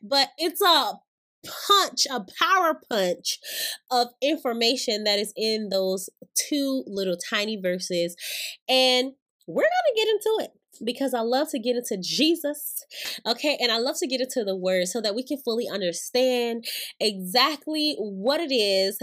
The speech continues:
that Jesus has done for us since the beginning of time.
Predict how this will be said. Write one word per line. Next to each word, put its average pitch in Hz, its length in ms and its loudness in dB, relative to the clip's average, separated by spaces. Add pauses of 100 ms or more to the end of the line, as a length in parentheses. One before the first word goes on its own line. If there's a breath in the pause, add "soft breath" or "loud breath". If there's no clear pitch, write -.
that 190 260 -2
Jesus 240 400 -2
has 202 300 -2
done 262 300 0
for 180 320 -2
us 156 420 -4 (380 loud breath)
since - 640 0 (120)
the 202 240 2
beginning 226 420 0
of 185 140 -6
time. 151 340 -6